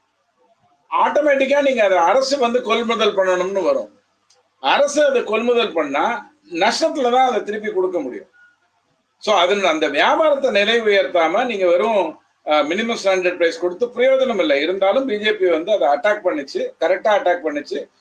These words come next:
அங்கேயும் நல்லா வந்தது. நீங்க ஏதோ ஒரு இடம் ரொம்ப ஸ்ட்ராங்கா காங்கிரஸ் வந்திருக்கலாம்னு இருந்ததுன்னா மரத்வாடாவும்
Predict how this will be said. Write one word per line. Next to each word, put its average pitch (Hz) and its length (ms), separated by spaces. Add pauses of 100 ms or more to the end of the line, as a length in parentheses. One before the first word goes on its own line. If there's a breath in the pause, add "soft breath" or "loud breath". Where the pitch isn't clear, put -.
(120)
அங்கேயும் 214 440
நல்லா 175 240
வந்தது. 131 380 (280)
நீங்க 139 400
ஏதோ 123 300
ஒரு 202 320
இடம் 240 440
ரொம்ப 196 440
ஸ்ட்ராங்கா 202 480
காங்கிரஸ் 180 460
வந்திருக்கலாம்னு 170 640
இருந்ததுன்னா 165 480
மரத்வாடாவும் 170 720